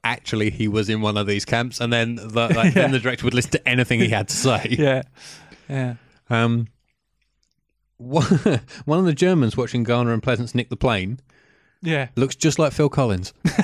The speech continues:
Speaker 1: That really distracted me. One of the guys in the control tower on
Speaker 2: Really?
Speaker 1: the phone.
Speaker 2: <laughs> Yeah.
Speaker 1: Uh, I didn't realise, because it's the first time I've seen it start to finish,
Speaker 2: Mm.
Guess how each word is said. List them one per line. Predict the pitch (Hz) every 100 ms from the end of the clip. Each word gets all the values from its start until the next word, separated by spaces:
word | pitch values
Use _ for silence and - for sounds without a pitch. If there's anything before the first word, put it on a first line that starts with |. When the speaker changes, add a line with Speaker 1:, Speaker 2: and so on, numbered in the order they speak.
| - 202 - -
Speaker 1:
That | 160
really | 170 160
distracted | 156 - 135 127 143 - 143
me. | 170 131
One | 156 175
of |
the | 160
guys | 214 185
in | 160
the | 165
control | 156 170 147 156
tower | 143 113 113
on | 139
Speaker 2:
Really? | 139 156
Speaker 1:
the |
phone. | 127 117 113 104 131 - -
Speaker 2:
<laughs> |
Yeah. | 165 139 - - - - -
Speaker 1:
Uh, | 151 160 165 143 120 _ _ _ _ -
I | 156
didn't | 160 208 165
realise, | 185 160 113
because | 131 180 -
it's | 175
the | 170
first | - 180 -
time | 151
I've | 135
seen | - 135
it | 110
start | - 135 -
to | -
finish, | 143 98 98 156
Speaker 2:
Mm. | 135 123